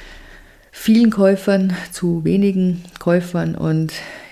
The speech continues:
irgendwie jeder tut so, als ob das das erste Mal passiert. Ich habe nämlich jetzt kürzlich einen Artikel gelesen und zwar vom Jahr sechsundachtzig. Da hieß es eben,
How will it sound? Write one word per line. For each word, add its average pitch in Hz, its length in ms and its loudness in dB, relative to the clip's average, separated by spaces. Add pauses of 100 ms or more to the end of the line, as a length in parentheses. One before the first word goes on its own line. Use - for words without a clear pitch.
(160)
irgendwie 170 500 0
jeder 170 400 -2
tut 175 240 -4
so, 175 180 -8
als - 280 -8
ob - 160 -16
das 160 200 -12
das - 380 -18
erste 147 640 -8
Mal 147 480 -10
passiert. 160 480 -6 (680)
Ich - 140 -10
habe 196 140 -6 (100)
nämlich 185 300 2
jetzt 175 320 -4
kürzlich 165 380 -6
einen 156 100 -6
Artikel - 320 -10
gelesen 62 420 -10
und - 240 -12
zwar - 380 -12 (260)
vom 160 220 -4
Jahr 147 400 -6
sechsundachtzig. - 1040 -8 (760)
Da 76 240 -4
hieß 190 300 -4
es 180 180 -10
eben, 156 300 -2